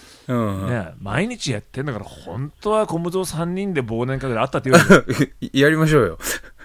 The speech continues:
Speaker 2: <laughs> そう、そういうのが、
Speaker 1: うん。
Speaker 2: そういうのがたくさんなると、
Speaker 1: うんうんうん。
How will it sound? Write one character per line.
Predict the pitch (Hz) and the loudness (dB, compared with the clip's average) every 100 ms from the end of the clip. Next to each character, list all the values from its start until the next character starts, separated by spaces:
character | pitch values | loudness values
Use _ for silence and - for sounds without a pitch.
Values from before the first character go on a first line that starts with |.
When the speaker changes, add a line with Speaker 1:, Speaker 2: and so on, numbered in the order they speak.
| - - | -20 -20
Speaker 2:
<laughs> | - - - - - - | -20 -20 -14 -12 -12 -12
そ | - 120 131 | -8 -6 -4
う、 | |
そ | 127 - 170 | 6 6 6
う | |
い | 180 | 2
う | 143 | 2
の | 117 | 2
が、 | 113 - - | 2 -2 -4
Speaker 1:
う | 131 120 | -2 -2
ん。 | |
Speaker 2:
そ | 107 | 0
う | 180 | 0
い | |
う | 156 | 0
の | |
が | - | -4
た | - | -8
く | |
さ | - 180 | -6 -4
ん | 165 | -2
な | 165 | -2
る | 120 | -4
と、 | 113 101 | -4 -2
Speaker 1:
う | |
ん | 117 | 0
う | |
ん | |
う | 101 95 87 78 | 0 -2 -4 -6
ん。 | 82 76 | -8 -8